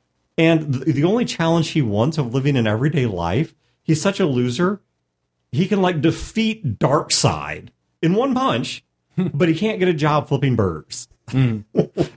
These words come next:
Speaker 1: Because he's just such a, he, he's just such a doof, <laughs> right? But it was that, and then the other thing is, I hope they never explain his powers.
Speaker 2: Right.
Speaker 1: And I don't know about the manga, but at least in the course of the anime,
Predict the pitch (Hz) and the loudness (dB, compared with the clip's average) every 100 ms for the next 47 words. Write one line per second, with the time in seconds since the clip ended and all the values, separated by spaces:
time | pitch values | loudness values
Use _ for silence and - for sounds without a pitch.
0 | 165 208 220 208 208 226 - 196 - 185 | -2 2 2 0 0 0 0 -2 0 0
1 | 156 120 156 156 151 160 190 160 - 175 | 0 -2 0 0 0 -2 -2 -2 0 0
2 | 113 - 151 269 202 180 - 120 - 220 | -2 0 0 0 0 -2 2 0 2 0
3 | 175 185 147 - 202 - 208 240 220 220 | 0 0 -2 -4 -6 -2 -2 0 0 0
4 | 202 240 240 175 180 175 175 185 185 185 | 2 0 0 2 2 2 2 0 0 0
5 | 175 170 160 _ _ 160 151 226 208 156 | 0 0 -2 _ _ 0 0 0 0 2
6 | 156 160 160 175 165 - - 143 135 143 | 2 2 2 0 0 -4 0 0 0 -2
7 | 196 214 135 85 - 120 123 104 - 170 | -2 0 -2 -4 -6 0 0 -2 -2 0
8 | 175 165 226 247 240 220 202 196 190 185 | 0 -2 -2 0 0 0 -2 -2 0 0
9 | 208 214 123 110 123 135 151 170 170 165 | 2 0 0 0 -2 0 -2 -2 -4 -4
10 | - 165 131 120 120 117 120 131 143 107 | -2 0 0 0 -2 0 0 2 2 2
11 | 87 | 0